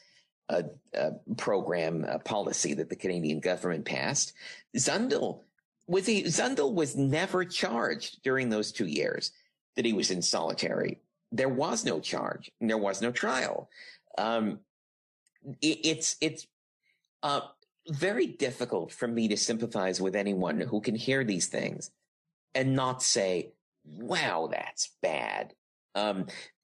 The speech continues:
for someone, at least if someone were to say, "I still think Zundel's a horrible man, but boy, did he get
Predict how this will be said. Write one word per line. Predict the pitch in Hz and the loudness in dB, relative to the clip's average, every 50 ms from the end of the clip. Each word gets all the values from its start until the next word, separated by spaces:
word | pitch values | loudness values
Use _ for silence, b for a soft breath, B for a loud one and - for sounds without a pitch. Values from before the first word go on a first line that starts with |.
| _ _ _ - - - 160 | _ _ _ -16 -12 -10 -8
for | 151 - 170 | -2 -2 0
someone, | 156 - 175 170 160 156 151 147 | 2 2 2 2 2 2 2 0
at | 156 - - 151 151 90 120 120 85 101 - - - 165 | 0 0 2 0 2 2 2 2 0 0 -2 0 0 0
least | 190 214 254 359 - - | 0 0 0 0 0 0
if | 175 - | 0 0
someone | - - 160 147 143 135 127 127 | 2 2 2 2 2 2 2 2
were | 120 120 | 2 2
to | 113 113 | 2 2
say, | - - 123 107 104 104 98 - - B B B B B B B - | 2 2 4 4 2 2 0 -2 -8 B B B B B B B -2
"I | - 208 214 | 0 0 2
still | 170 - - - 135 139 131 | 2 0 2 2 2 2 2
think | 127 - 120 110 110 | 0 -2 -2 -2 0
Zundel's | 110 - 95 101 110 98 101 95 92 - | 0 0 0 0 2 2 2 2 2 2
a | 98 | 0
horrible | 85 98 107 113 107 - 98 92 | 0 0 0 0 2 2 0 0
man, | 87 98 101 101 98 80 78 76 | 2 2 2 2 2 0 -2 -2
but | - - 73 - _ _ _ _ - | -4 -4 -6 -6 _ _ _ _ -2
boy, | - 285 277 247 151 113 92 | 2 4 4 4 2 0 0
did | - 92 85 | 0 0 0
he | 87 92 95 90 | 0 0 -2 -2
get | 80 - 82 73 60 - - | -2 -2 -4 -2 -2 -4 -8